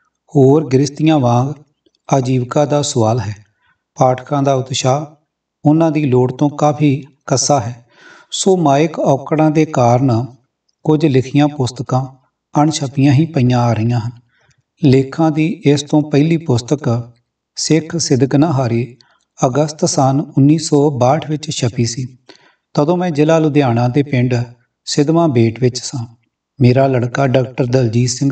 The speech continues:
ਤਬਦੀਲ ਹੋ ਕੇ ਉੱਥੇ ਚਲਾ ਗਿਆ ਸੀ ਤੇ ਮੈਂ ਵੀ ਸ਼ਹੀਦ ਸਿੱਖ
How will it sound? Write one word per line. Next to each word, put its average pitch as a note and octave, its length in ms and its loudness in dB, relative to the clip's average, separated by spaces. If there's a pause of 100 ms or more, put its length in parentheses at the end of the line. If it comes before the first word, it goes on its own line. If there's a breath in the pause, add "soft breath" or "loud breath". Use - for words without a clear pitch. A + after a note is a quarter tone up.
ਤਬਦੀਲ B2 440 0
ਹੋ D3 120 2
ਕੇ A#2+ 320 -4 (500 soft breath)
ਉੱਥੇ E3 280 2
ਚਲਾ C3 280 0
ਗਿਆ A#2+ 240 -2
ਸੀ C3 200 -10 (540)
ਤੇ E3+ 80 2
ਮੈਂ D#3 220 4
ਵੀ E3+ 140 -4
ਸ਼ਹੀਦ C3+ 420 0
ਸਿੱਖ C#3+ 340 0